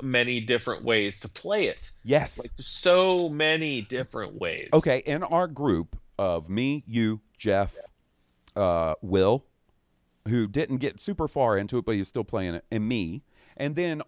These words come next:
Speaker 2: our friends Eric and Luke and so on and so forth that were all playing it at the same time,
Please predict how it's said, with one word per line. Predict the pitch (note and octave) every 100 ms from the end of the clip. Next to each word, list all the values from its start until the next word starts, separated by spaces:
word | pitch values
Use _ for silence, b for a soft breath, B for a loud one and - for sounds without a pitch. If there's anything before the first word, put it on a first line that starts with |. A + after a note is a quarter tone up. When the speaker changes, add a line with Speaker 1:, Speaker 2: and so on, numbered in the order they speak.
| C3+
Speaker 2:
our | D#3 D#3 C#3+
friends | - - A2 G#2 G2+
Eric | G2 F#2 G#2+ B2+
and | G#2+
Luke | G2 G2+ A#2 G2
and | F2
so | C3+ B2
on | B2
and | G#2+ G2
so | B2+
forth | C#3+ A2 F#2+
that | G2+
were | E2+ E2+
all | G#2+ F#2
playing | - E2+ E2+
it | F2 E2+
at | -
the |
same | E2+ G2+ E2+
time, | D2+ G2 C3 E2 F2